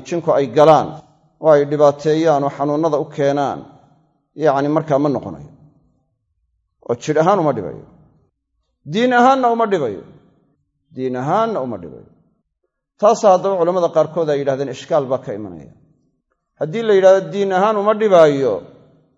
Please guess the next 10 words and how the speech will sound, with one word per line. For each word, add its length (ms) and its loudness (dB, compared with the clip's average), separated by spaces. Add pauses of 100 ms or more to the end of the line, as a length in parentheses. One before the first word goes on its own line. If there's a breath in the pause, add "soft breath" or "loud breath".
(440)
lana 260 0
ogsoon 440 0
yahay 320 4
cidda 460 0 (280)
cismadu 540 -6
u 60 -4
sugan 460 -4
tahay 420 -2 (1300)
ee 140 2
dembi 520 -4